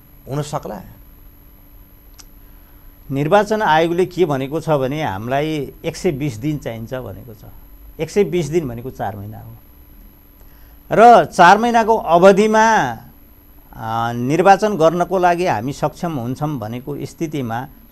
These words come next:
Speaker 2: सर्वोच्चमा मुद्दा विचाराधीन छ। आज माघको बाइ, तेइस गते भइसक्यो, तेइस गते।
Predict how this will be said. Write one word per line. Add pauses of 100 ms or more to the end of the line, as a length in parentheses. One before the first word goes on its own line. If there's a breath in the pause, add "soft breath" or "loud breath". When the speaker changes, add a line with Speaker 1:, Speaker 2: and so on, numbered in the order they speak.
Speaker 2:
सर्वोच्चमा (220)
मुद्दा
विचाराधीन
छ। (480)
आज
माघको (460)
बाइ,
तेइस
गते
भइसक्यो, (200)
तेइस
गते।